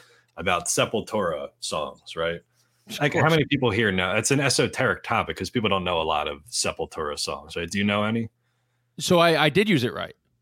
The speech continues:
Speaker 1: Well, I, I kinda, yeah. I mean,
Speaker 2: Yeah.
Speaker 1: it's, but it's, no, the stats, the stats are easily understood, but they, they just, people might not know about them. So I, it will, it's close enough. Yeah.
Speaker 2: Great job by me.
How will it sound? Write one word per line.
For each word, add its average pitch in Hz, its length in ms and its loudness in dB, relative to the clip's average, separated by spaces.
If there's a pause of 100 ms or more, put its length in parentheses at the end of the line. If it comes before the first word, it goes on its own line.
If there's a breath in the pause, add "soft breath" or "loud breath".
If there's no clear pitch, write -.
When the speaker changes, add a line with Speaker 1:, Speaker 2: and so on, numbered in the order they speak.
(520)
Speaker 1:
Well, 233 220 4
I, 247 260 0 (100)
I 226 220 4
kinda, 202 580 2
yeah. 170 360 4
I 190 60 4
mean, 196 240 6
Speaker 2:
Yeah. 190 80 2
Speaker 1:
it's, 185 140 2
but 175 460 2
it's, 175 400 0
no, 190 180 2
the 180 80 0
stats, 196 380 2
the 143 100 2
stats 170 560 0
are 120 180 4
easily 120 380 2
understood, 98 520 2
but 92 120 -2
they, 104 100 -2
they 98 160 -4
just, 92 180 -6
people 92 200 -4
might 92 140 -2
not 82 180 -2
know 87 240 -2
about 73 300 -8
them. 76 260 -14
So 95 320 0
I, 110 140 -8
it 147 100 0
will, 151 260 4
it's 147 140 0
close 131 260 2
enough. - 240 -14 (300)
Yeah. - 180 -16
Speaker 2:
Great 120 160 -4
job 160 160 0
by 175 140 0
me. 214 240 -2